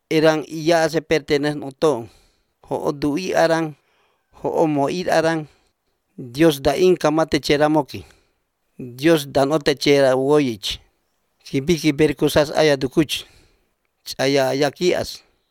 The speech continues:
Dios as chaya teskin on. Orasit hin omoki. Dios moki lampas no aya. Chera pobre aya ki hayam pasich. Kachiki he im achpay ayaki.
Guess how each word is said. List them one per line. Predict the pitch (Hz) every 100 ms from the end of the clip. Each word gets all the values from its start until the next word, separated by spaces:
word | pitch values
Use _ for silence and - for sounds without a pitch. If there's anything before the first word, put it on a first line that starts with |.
| _ _
Dios | - 151 165 165
as | - 139
chaya | - 135 139
teskin | 127 143 - 170 175
on. | 151 147 _ _ _ _ _
Orasit | 143 151 156 170 139
hin | - 180 151
omoki. | 151 170 156 160 139 _ _ _ _ _
Dios | 120 139 151 147
moki | 151 143 143
lampas | 143 139 135 123
no | 123 120
aya. | 127 92 - _ _ _ _
Chera | - 147 143 - -
pobre | 160 160 151
aya | 156
ki | 151 139
hayam | 131 139 139 135
pasich. | 165 - 120 - - _ _ _ _ _
Kachiki | 156 151 143 - 143
he | 151 160
im | 160
achpay | - 135 - 143 123
ayaki. | 156 160 - 98